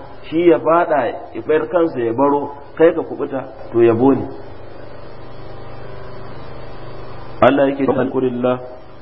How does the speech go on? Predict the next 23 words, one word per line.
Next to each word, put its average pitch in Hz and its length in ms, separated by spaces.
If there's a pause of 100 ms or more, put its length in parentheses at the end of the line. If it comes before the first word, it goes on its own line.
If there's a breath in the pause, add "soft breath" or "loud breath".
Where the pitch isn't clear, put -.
(120)
wannan 131 360
yasa 135 460
Allah 139 400
bai 117 180
ambaci 113 420
cewar 139 300
annahu 123 560 (240)
khana 139 440
man 120 240
khanuhu, 120 640 (560)
ya 131 260
ha'inci 123 500
wanda 123 180
suka 113 240
ha'ince 107 300
shi 110 120
ba, 107 80
sai 143 180
bai 135 140
ce 117 140
ya 113 120
ha'ince - 380
su. - 120